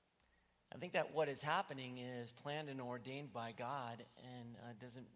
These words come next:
you know, doesn't mean things like you shouldn't vote or your vote doesn't count or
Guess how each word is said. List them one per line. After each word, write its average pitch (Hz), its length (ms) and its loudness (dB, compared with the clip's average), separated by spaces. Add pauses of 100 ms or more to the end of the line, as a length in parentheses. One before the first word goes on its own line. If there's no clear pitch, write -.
(120)
you - 80 -12
know, 104 160 -12 (260)
doesn't 123 240 -10 (680)
mean 127 420 -4 (520)
things 127 300 -4
like 110 220 -2 (120)
you 107 80 -12
shouldn't 117 360 -6
vote 117 280 -2
or 110 60 -8
your 107 160 -10
vote 120 220 -2
doesn't 113 260 -10
count 120 440 -8
or - 120 -12